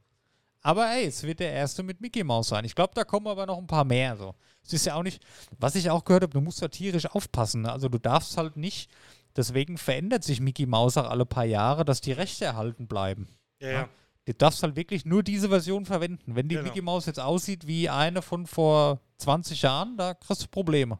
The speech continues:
Speaker 2: Ja, ja.
Speaker 1: Ne? Aber da hab ich mir auch den Screenshot angeschaut, da muss ich aber ehrlich sagen, oder, oder Material angeschaut, die sieht ähnlicher der heutigen Mickey Mouse aus, find ich, wie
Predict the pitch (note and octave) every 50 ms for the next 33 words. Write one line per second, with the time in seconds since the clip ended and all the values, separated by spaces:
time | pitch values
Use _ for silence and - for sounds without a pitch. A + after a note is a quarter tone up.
0 | - _ - C#3 C#3 B2+ G2+ F2 _ _ _ _ _ _ _ G2+ G#2+ B2 - _
1 | _ _ _ _ _ _ _ _ _ _ _ _ _ _ _ _ _ _ _ _
2 | _ _ _ _ _ _ _ _ - - - _ _ - - - _ _ _ _
3 | _ _ - A#2 B2+ C3 C3 B2+ B2 D3+ E3 F#3 - - D3+ C#3 D3+ D3+ - G3
4 | E3+ - - D#3+ E3 E3 - - D#3 C#3 B2+ C3+ C#3 C#3+ - - D3 C#3+ F3+ F3
5 | D#3 C3 C#3 D#3+ E3+ F3+ F3+ F3+ D#3+ C#3+ C3+ C3+ C#3+ F3 F3+ - - - A#2+ A2+
6 | A#2+ C#3 E3 G3+ A#3 A#3+ _ _ - - - - _ _ _ _ B2+ B2 B2 B2+
7 | C3+ C3 B2+ B2+ B2 B2 B2+ C3+ C3 B2+ B2+ - C3 B2+ B2+ C#3 D#3 D#3+ D#3+ D#3
8 | - - - C3+ D#3+ E3 - C3+ B2 A2+ C#3 E3 F#3+ - - - _ _ _ -
9 | C3 C#3 E3 G3 G3 F3+ F3+ F#3+ F#3 D3+ C3 G#2 A2+ C#3 E3 - F#3 E3 E3 E3+
10 | F3+ - G3 F3 E3+ E3+ E3 D#3+ D3+ D#3 E3 - - E3 E3 D3+ F#3 G#3 G3 -
11 | - D3+ D3+ D#3+ D#3+ D#3+